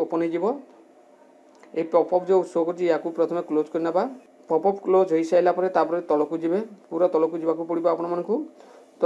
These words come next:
ତଳକୁ ଗଲା ପରେ ତାପରେ ଦେଖନ୍ତୁ, ଏଠାରେ ଗୋଟିଏ ଅଛି ଆପଣଙ୍କର laptop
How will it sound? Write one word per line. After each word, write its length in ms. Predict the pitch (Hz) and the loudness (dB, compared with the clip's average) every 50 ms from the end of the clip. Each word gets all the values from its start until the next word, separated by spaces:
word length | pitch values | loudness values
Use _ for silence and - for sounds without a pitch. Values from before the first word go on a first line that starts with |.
| 165 - | 2 2
ତଳକୁ 240 | 160 156 165 165 180 170 170 | 2 2 2 2 0 0 0
ଗଲା 120 | 170 165 160 | 0 0 0
ପରେ 120 | 170 170 180 175 165 | 0 -2 -2 0 0
ତାପରେ 200 | 156 156 160 160 | 0 0 0 -2
ଦେଖନ୍ତୁ, 200 | 165 156 160 165 170 165 | -2 -2 0 0 0 2
ଏଠାରେ 160 | 160 165 165 160 | 2 2 2 2
ଗୋଟିଏ 180 | 160 156 160 156 | 2 2 2 2
ଅଛି 120 | 156 - 165 147 | 2 2 -2 -2
ଆପଣଙ୍କର 300 | 156 156 156 151 156 175 190 302 - - - - - - - - - _ - 151 147 151 | -2 -2 -2 -2 0 -2 -2 -2 -6 -10 -16 -20 -20 -20 -20 -20 -20 _ -8 -6 -2 0
laptop 640 | 156 156 156 - - _ _ - 185 202 226 226 | 0 0 -2 -4 -12 _ _ 0 2 2 2 2